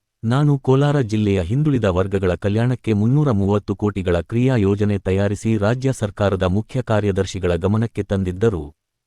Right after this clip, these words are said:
ಕೇಂದ್ರ ಸರ್ಕಾರದ ಗಮನಕ್ಕೆ ತರದೆ ಪೈಲು ತಮ್ಮಲ್ಲೇ ಉಳಿಸಿಕೊಂಡಿದೆ. ಕೃಷ್ಣಾ ನದಿಯ ನೀರು ಕೋಲಾರ ಜಿಲ್ಲೆ,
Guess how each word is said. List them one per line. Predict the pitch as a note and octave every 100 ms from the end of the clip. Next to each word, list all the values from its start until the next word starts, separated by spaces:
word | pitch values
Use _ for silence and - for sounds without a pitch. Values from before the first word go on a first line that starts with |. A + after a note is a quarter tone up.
| _
ಕೇಂದ್ರ | D#3 E3+ E3+ E3+
ಸರ್ಕಾರದ | - A2 - A2 G2 F#2
ಗಮನಕ್ಕೆ | E2+ G#2+ C3+ - A2
ತರದೆ | - G#2 G2+
ಪೈಲು | A2 G2+ G#2+ A2
ತಮ್ಮಲ್ಲೇ | G2+ G2 F#2+ F#2+
ಉಳಿಸಿಕೊಂಡಿದೆ. | F#2+ G2 - A2 G2+ F#2 F2 D2 D2 _ _ _ _
ಕೃಷ್ಣಾ | - D3+ - E3 D#3+
ನದಿಯ | A#2 G2+ G2+
ನೀರು | F#2+ A2+ A2+
ಕೋಲಾರ | - A2 G#2 G2
ಜಿಲ್ಲೆ, | F2 G#2 F2+ D2+